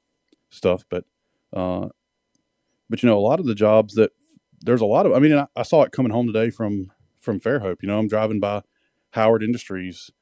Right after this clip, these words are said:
on F-, Highway forty-nine, um, you know, right outside of Mendenhall,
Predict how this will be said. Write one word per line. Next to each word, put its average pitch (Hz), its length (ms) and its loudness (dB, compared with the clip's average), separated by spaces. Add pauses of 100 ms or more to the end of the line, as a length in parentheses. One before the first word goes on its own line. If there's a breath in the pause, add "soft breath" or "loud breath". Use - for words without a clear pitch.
(480)
on 98 320 -6
F-, - 240 -20
Highway 101 240 0
forty-nine, 101 720 -4 (340)
um, 90 480 -8
you 98 60 -6
know, 95 80 -4
right 92 220 0
outside 101 280 -4
of 87 80 -6
Mendenhall, 92 640 -4